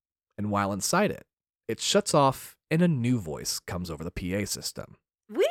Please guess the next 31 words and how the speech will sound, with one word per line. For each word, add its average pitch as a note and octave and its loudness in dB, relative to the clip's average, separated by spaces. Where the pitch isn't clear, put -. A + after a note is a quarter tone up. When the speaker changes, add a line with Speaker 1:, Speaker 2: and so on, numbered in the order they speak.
Speaker 2:
need A#4 4
to C#4 2
do A#3+ -4
something A3+ -2
about F#3+ 2
these G3+ -4
local F#3 0
radio D#3+ -2
stations D3 -4
and C#4+ 8
shit. F#3+ 8
Speaker 1:
<laughs> D#3 4
Speaker 2:
This D3 0
is B3 -10
ridiculous. F3 -4
Speaker 1:
Everybody's A#2+ 4
just - -6
taking F2+ -4
them D2+ -10
over. - -12
Speaker 2:
Yeah. G3+ -2
It's - -10
a A#3+ -8
public C#4 -2
access F#3+ 0
network. E3+ -2
Everyone F3 -2
thinks D#3 -10
they're D3 -6
a C#3 -14
star. C#3 -6